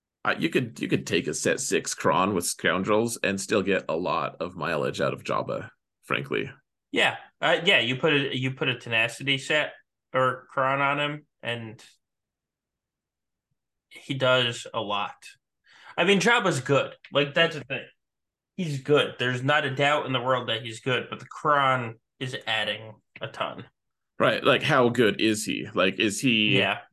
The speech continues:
Speaker 1: you know, o-, out of a hundred, is he, like, right now, maybe,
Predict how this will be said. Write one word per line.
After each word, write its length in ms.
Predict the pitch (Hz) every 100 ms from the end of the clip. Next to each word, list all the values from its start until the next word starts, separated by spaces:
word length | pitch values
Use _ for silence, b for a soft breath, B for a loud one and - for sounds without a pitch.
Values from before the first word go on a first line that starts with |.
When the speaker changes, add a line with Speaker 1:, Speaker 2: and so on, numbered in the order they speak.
| _ b b -
Speaker 1:
you 120 | 127
know, 280 | 98 107 -
o-, 220 | 110 107
out 160 | 120 113
of 80 | 101
a 80 |
hundred, 420 | 110 113 98 87 90
is 140 | 98
he, 460 | 110 87 82 80 80
like, 160 | 87 98
right 180 | 92
now, 200 | 104 104
maybe, 420 | 110 101 92 87